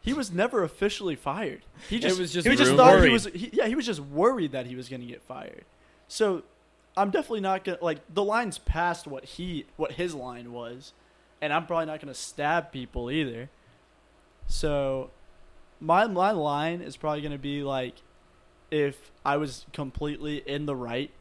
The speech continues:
Speaker 1: in a situation and I got fired for it,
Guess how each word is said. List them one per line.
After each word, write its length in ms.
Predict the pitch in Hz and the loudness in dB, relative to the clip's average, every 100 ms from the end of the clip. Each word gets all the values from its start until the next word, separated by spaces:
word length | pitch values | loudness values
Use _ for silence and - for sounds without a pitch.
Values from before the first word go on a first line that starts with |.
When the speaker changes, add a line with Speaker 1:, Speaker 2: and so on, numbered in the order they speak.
| 151 | -6
Speaker 1:
in 100 | 151 | -6
a 60 | |
situation 720 | 147 160 160 156 160 185 180 196 - - - - - - _ _ - | -6 -6 -4 -2 -4 -6 -12 -12 -20 -20 -20 -20 -20 -20 _ _ -2
and 720 | 147 139 135 131 123 123 127 - _ _ _ _ _ _ _ _ _ _ _ _ - - - | 0 0 -2 -4 -6 -10 -14 -16 _ _ _ _ _ _ _ _ _ _ _ _ -20 -12 -4
I 120 | 143 | 0
got 200 | 143 120 | 0 -2
fired 320 | 127 127 135 | -4 -4 -4
for 280 | - 151 151 | -4 -4 -2
it, 160 | 156 | -4